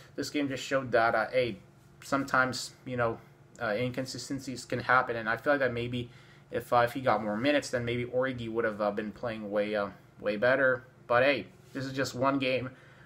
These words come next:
Great, uh, great, great freaking, uh, performance from both clubs. But Jurgen Klopp looks like, uh,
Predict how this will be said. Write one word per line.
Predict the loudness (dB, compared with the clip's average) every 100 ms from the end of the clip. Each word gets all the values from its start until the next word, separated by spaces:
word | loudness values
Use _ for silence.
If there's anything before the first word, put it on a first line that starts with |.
| -14
Great, | -2 2 2 2 2
uh, | 4 4 0 -2
great, | -2 -2 -6 -18 -20 -20 -20 -20 -10
great | -2 -2
freaking, | -2 -2 -2 -4 0
uh, | 4 4 0 -6 -6
performance | -4 0 -2
from | -2 2
both | 0 0
clubs. | -6 2 4 4 2
But | 0 2
Jurgen | 2 2 0
Klopp | 0 4 4 4 -8 -20 -20 -20 -20 -8
looks | -4 -2 2
like, | 4 4 2
uh, | 2 2